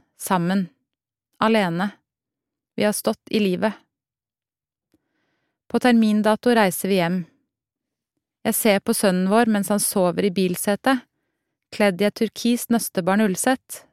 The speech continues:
som jeg har kjøpt på Sagen i Oslo. Jeg tror fortsatt ikke helt på at han skal overleve. Han er her, på vei hjem med oss. Det er litt vemodig når vi kjører hjemover med ett lys i livet,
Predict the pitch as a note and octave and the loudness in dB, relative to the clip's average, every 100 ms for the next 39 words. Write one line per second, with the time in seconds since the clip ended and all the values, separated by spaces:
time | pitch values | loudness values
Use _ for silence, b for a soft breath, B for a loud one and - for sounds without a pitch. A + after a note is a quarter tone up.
0 | - G#3+ G3+ G3 G#3+ - - G#3+ A3 E3+ | -6 -2 0 0 -4 -6 -8 -2 0 0
1 | E3+ F#3+ G3 - E3+ F3 _ _ _ _ | -2 -2 -4 -4 -6 -6 _ _ _ _
2 | _ _ _ _ _ _ _ _ - - | _ _ _ _ _ _ _ _ -6 0
3 | A#3 - G3 A3+ A3+ - G3+ G3+ F#3+ F#3+ | 2 2 0 0 0 0 0 0 0 -2
4 | - G3+ G3+ - - G3 - G3+ E3 E3 | -4 0 0 0 -2 -6 -2 -2 0 -2
5 | E3 F#3 G3 _ _ _ _ _ _ _ | -2 -2 -6 _ _ _ _ _ _ _
6 | _ _ _ _ - G#3+ G#3+ - G3+ B3 | _ _ _ _ -4 0 0 0 2 2
7 | B3 A3 C#4 C#4+ _ _ _ - A3 G#3 | 4 2 2 -2 _ _ _ -2 2 2
8 | G#3 F#3+ G#3 G#3 F#3+ F3 - - - _ | 2 2 0 0 -2 -4 -10 -14 -20 _
9 | _ _ _ _ _ _ _ _ _ _ | _ _ _ _ _ _ _ _ _ _
10 | _ _ - G#3+ A3+ A3+ A3+ G3+ F#3 B3+ | _ _ 0 2 2 2 2 2 2 2
11 | A#3+ A3+ - A#3 F#3+ G3+ F#3 F3+ F3+ G#3 | 4 2 2 2 2 2 0 0 0 0
12 | A3+ G#3+ - A3 _ G3+ G3 - A3 G3 | 0 0 -2 -6 _ -2 -2 0 0 0
13 | F#3 A#3+ C#4+ | 0 0 -2